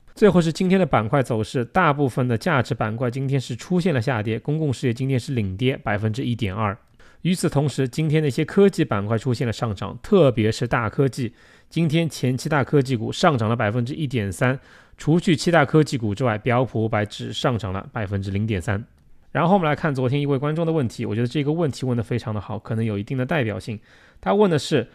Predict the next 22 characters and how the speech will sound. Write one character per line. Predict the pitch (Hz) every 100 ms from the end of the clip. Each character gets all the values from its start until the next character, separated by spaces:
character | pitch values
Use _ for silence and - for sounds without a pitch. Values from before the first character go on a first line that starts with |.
| _ -
如 | 143 233
果 | 202 131
说 | 175 156
美 | 143 117
联 | 143
储 | 156
的 | 120
量 | 185 139
化 | 127 123
宽 | 139 135
松 | 156 139
是 | 185
为 | 190 226 160
了 | 113
人 | 104 131 170
为 | 143
压 | 156 156
低 | 147 170
长 | - 120
期 | 117 143
利 | 123
率， | 110